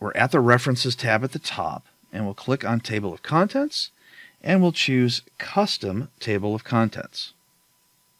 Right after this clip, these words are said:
Here we can make changes such as showing or not showing the page numbers,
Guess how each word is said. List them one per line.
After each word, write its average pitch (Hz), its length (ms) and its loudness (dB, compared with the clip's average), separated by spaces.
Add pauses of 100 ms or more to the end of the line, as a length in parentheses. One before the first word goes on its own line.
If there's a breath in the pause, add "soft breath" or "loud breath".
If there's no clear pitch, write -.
(960 soft breath)
Here 233 140 8
we 196 80 8
can 190 100 4
make 151 140 6
changes 143 340 6
such 131 320 4
as 113 280 6
showing 143 500 4
or 101 60 6
not 117 260 4
showing 127 320 2
the 120 80 2
page 98 420 0
numbers, 90 640 -2